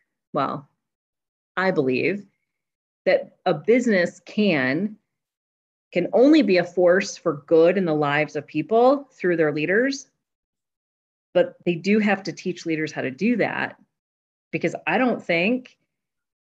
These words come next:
their leaders really have a model for that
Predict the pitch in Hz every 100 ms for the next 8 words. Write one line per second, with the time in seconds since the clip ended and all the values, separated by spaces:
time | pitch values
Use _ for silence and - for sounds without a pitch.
0 | _ _ _ _ _ 175 170 165 160 160
1 | 156 - _ _ 160 165 165 151 143 _
2 | - 156 156 147 139 269 226 - 131 -
3 | - -